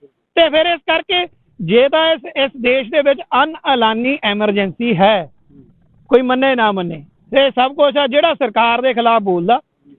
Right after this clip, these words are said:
ਉਹ ਚਾਹੇ ਕੋਈ ਪੱਤਰਕਾਰ ਹੋਵੇ, ਨਿਊਜ਼ ਕਲਿੱਕ ਚੈਨਲ,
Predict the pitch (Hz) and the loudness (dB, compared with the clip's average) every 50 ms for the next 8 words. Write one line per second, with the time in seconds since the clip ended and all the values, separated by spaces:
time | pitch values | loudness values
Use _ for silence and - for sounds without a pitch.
0 | _ _ - 262 294 302 226 - 269 269 247 262 277 269 285 254 247 247 240 214 | _ _ 4 4 4 4 2 0 0 0 0 -2 -4 -2 -2 -2 -2 -2 -2 -4
1 | 214 180 - 196 190 208 214 214 214 208 247 294 - _ _ _ _ _ _ _ | -4 -4 -2 -2 0 2 2 2 0 -2 -4 -8 -14 _ _ _ _ _ _ _
2 | _ _ _ _ _ _ _ - 170 190 220 240 202 - - 254 247 240 - _ | _ _ _ _ _ _ _ -6 -2 0 0 0 -2 -2 -2 0 0 0 -2 _
3 | 254 - _ 226 226 220 233 254 247 208 170 | -20 -6 _ 0 0 0 0 0 0 0 -2